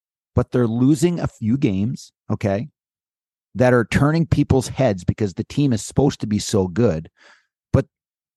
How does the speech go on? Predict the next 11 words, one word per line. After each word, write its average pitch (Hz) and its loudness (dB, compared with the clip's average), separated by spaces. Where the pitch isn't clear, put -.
if 135 0
M-, 110 -6
Austin 151 4
Matthews 135 2
and 104 2
Mitch 104 0
Marner 92 -4
does 95 -2
not 95 -2
produce 107 0
literally 117 -2